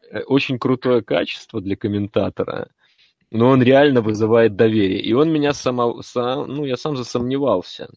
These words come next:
В общем-то, он меня вогнал в сомнение, что действительно, ну, если и выигрываются игры в плей-офф, вот такие, а, большие апсеты, и в,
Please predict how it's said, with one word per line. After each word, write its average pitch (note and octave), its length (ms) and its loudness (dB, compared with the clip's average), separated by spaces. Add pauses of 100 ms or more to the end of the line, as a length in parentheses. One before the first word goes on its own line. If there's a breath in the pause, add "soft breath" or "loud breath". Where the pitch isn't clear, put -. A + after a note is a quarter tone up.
(120)
В G2 120 -12
общем-то, G2+ 440 -8
он F#2+ 160 -4
меня G#2 180 -4
вогнал G#2+ 340 -2
в - 60 -14
сомнение, G#2+ 600 -6
что - 200 -16
действительно, F#2+ 640 -12
ну, A2+ 220 -8
если G#2+ 580 -4 (280 loud breath)
и F#2+ 100 -4
выигрываются A#2 1040 -2 (280 soft breath)
игры G#2 300 -2
в - 140 -18
плей-офф, G2+ 340 2
вот F2+ 180 -6
такие, F2+ 520 -4
а, - 180 -10
большие G2 420 0
апсеты, G#2 640 -2 (880 loud breath)
и F#2 240 -6
в, - 220 -14